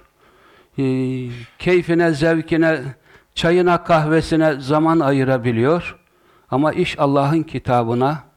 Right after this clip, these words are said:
Allah'a kulluğa gelince zaman yok, vakit dar, çok yoğun gibi kendisinin bile inanmayacağı bahaneler,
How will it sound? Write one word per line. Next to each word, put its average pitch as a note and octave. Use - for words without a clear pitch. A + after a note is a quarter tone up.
Allah'a C3+
kulluğa A#2+
gelince B2+
zaman C#3+
yok, C3+
vakit C3+
dar, A2
çok -
yoğun D3
gibi C3
kendisinin E3
bile C3
inanmayacağı C#3+
bahaneler, C3